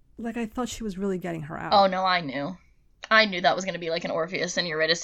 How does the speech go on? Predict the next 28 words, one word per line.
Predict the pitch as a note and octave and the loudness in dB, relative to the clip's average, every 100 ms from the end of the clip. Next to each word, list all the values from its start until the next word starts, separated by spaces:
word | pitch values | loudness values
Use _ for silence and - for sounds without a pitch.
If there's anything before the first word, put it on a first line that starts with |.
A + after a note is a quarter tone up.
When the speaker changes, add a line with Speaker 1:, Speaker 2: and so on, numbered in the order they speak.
| D#3+ | -4
Speaker 2:
thing. | - F3 F#3 - | -4 -6 -8 -12
Speaker 1:
How | - B3+ C#4+ | -4 0 0
did | D4+ D4 | -2 -2
you | C#4 | -4
know? | C#4+ E4+ F#4 G#3+ F#3+ - - - - - - - _ - | -2 -4 -4 -4 -6 -10 -18 -18 -20 -20 -20 -20 _ -16
Oh. | A3+ A3 G#3 F#3+ F3 - - - - - - - _ _ - - - | -12 -8 -6 -8 -10 -16 -20 -20 -20 -20 -20 -20 _ _ -20 -10 0
You | D4+ | 4
know | E4 | 4
what? | D4+ C#4+ - | 4 0 -2
I, | A#3+ - A3+ | -10 -4 -4
I | |
think | - D#4 | -4 -4
it's | E4 | -4
because | B3+ - G#3+ G#3 G3+ | -6 -4 0 0 -2
it's | G#3 - | -8 -8
the | G3+ | -8
first | - A3 A3 F#3+ F3+ | -4 -4 -4 -6 -6
book, | F3 - | -6 -6
and | F3 | -6
I | E3+ | -6
thought, | - F3 E3+ | -4 -4 -2
Speaker 2:
It's | B3+ B3 | -2 -2
Speaker 1:
"She | C#4 | 0
Speaker 2:
because | A3+ G#3+ | 2 2
Speaker 1:
needs | B3+ | 2
Speaker 2:
he | B3+ | 0
Speaker 1:
grandma. | - A3 G#3 | 0 0 0
Speaker 2:
said | G#3 | -2